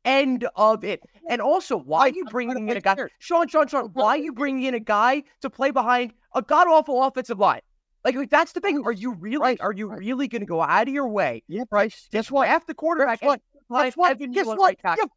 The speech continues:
Speaker 2: busted on offensive linemen how many times in the first round? And, and you know what? I'm tired. The offensive line, they're gonna fig-, they're gonna sign somebody in free agency to play tackle, whatever it is. They drafted a center in the second round last year.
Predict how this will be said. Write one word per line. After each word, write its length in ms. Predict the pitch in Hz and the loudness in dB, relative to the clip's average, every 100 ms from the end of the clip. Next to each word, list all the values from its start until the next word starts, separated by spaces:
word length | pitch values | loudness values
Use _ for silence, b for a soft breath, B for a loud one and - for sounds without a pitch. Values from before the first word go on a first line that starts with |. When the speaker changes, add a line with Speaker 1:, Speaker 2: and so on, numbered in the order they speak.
| 480 | 0
Speaker 2:
busted 340 | 440 - 453 427 | 0 0 0 4
on 300 | 381 381 381 | 6 6 4
offensive 440 | 403 381 381 330 | 2 -2 -2 2
linemen 360 | 370 381 370 311 | 4 4 4 2
how 160 | 311 | 2
many 160 | 339 320 | 0 -2
times 400 | - 339 359 294 | 2 2 2 -2
in 80 | 285 | -4
the 100 | 247 | -4
first 340 | 240 208 - | -4 -4 -4
round? 240 | 202 151 - _ | -4 -4 -6 _
And, 200 | - 269 - | -6 -6 0
and 160 | 302 | 0
you 60 | 339 | 2
know 100 | 370 | 0
what? 160 | 392 | 0
I'm 80 | 359 | -2
tired. 460 | 247 339 359 339 277 220 | 0 0 2 -2 -6 -2
The 100 | 269 | 0
offensive 320 | 349 415 349 | 0 -2 -2
line, 120 | 320 | -2
they're 100 | 285 | 0
gonna 100 | 262 - | -2 -2
fig-, 140 | 190 | -6
they're 80 | 190 | -4
gonna 120 | 233 | -6
sign 320 | - 269 294 | -2 0 0
somebody 340 | 285 294 277 285 | 0 0 0 -4
in 60 | 254 | -4
free 180 | 262 254 | -2 -2
agency 300 | 214 214 247 | -4 -6 -6
to 60 | |
play 160 | 208 226 - | -6 -10 -2
tackle, 340 | 208 220 208 | 0 2 0
whatever 300 | 196 208 220 | -2 -2 -4
it 60 | 180 | -4
is. 220 | 143 135 _ _ _ | -6 -8 _ _ _
They 120 | 175 170 | -4 0
drafted 380 | 170 202 190 | 0 0 0
a 40 | 151 | -4
center 360 | - 214 262 | 0 2 2
in 80 | 320 | 2
the 80 | 285 | -2
second 320 | - 277 269 | 0 0 0
round 180 | 254 247 | -2 -2
last 260 | 208 196 - | -4 -6 -4
year. 220 | 190 | -4